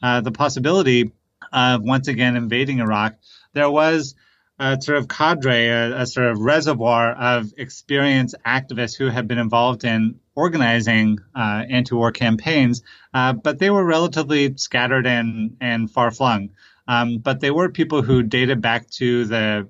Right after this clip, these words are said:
anti-nuclear movement, to the Central America Solidarity Movement, some longtime Vietnam-era activists, uh, and others, uh, who very quickly realized that there needed to be a national mobilization, uh, against the coming war. And so in the fall of two thousand two,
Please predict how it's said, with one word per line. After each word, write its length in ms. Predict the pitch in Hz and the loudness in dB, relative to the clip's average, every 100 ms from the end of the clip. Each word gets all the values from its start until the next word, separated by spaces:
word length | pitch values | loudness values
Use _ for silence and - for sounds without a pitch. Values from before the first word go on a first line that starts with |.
| - | -6
anti-nuclear 640 | 117 110 117 139 143 135 | -4 -2 -2 0 2 4
movement, 580 | 127 127 107 131 127 - | 4 2 2 0 0 -2
to 100 | 117 | -4
the 120 | 107 | -4
Central 360 | - 120 110 113 | -2 -4 -2 0
America 380 | 110 110 110 | 2 2 -2
Solidarity 500 | 104 110 107 127 151 | -6 -2 0 0 0
Movement, 520 | 143 135 131 135 127 - _ _ | 2 2 2 2 0 -4 _ _
some 280 | - 127 120 | -4 0 2
longtime 540 | 117 117 113 113 107 | 2 0 -2 -2 0
Vietnam-era 600 | 107 107 117 123 117 117 | 0 -2 0 0 -2 -2
activists, 600 | 110 110 110 117 107 - _ _ _ | -2 -4 -4 -4 -4 -8 _ _ _
uh, 220 | 113 113 110 | 0 0 0
and 300 | 123 117 117 | 0 0 0
others, 460 | 151 151 127 117 - _ _ - | 0 0 0 -2 -6 _ _ -6
uh, 180 | 123 117 | -2 0
who 300 | 123 123 120 | 2 2 0
very 220 | 123 135 | -2 0
quickly 300 | 135 160 135 | 0 -4 0
realized 420 | 123 123 120 120 113 | 0 2 2 0 -2
that 140 | 113 | -4
there 140 | 120 | -2
needed 320 | 113 123 120 110 | 0 0 -2 -4
to 60 | |
be 120 | 113 | -2
a 60 | 113 | 2
national 420 | 110 117 113 123 | 2 0 -2 -4
mobilization, 840 | 120 113 117 117 117 123 113 110 107 | -4 -2 -2 -2 -2 -2 -2 -2 -4
uh, 280 | 117 107 110 - | -4 -4 -4 -6
against 420 | 104 117 110 - | -2 0 0 -4
the 60 | |
coming 280 | 123 120 110 | -6 0 0
war. 340 | 101 107 101 90 - - _ | 2 0 0 -4 -18 -20 _
And 160 | 120 117 | 0 2
so 160 | 135 | 2
in 60 | 127 | 4
the 60 | 120 | 2
fall 380 | - 135 143 135 | 2 2 4 2
of 140 | 135 | 0
two 160 | - 135 | -4 -2
thousand 440 | 123 117 110 107 | 0 0 -2 -4
two, 420 | 143 139 135 131 | 0 2 2 0